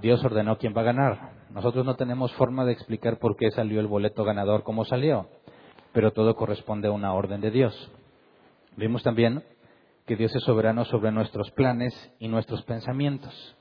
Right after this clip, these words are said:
Nosotros nos proponemos hacer algo, pero es Dios quien determina si lo hacemos o no lo hacemos.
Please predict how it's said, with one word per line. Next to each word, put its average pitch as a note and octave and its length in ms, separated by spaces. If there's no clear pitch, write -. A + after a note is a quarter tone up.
Nosotros A#2 380
nos A#2+ 140
proponemos A#2 580
hacer C3 220
algo, C3+ 260
pero A2+ 160
es G#2+ 60
Dios A2 160
quien A2+ 140
determina G#2+ 440
si G#2 140
lo G2 80
hacemos G#2 340
o A2 40
no A#2 80
lo A#2 100
hacemos. A#2 440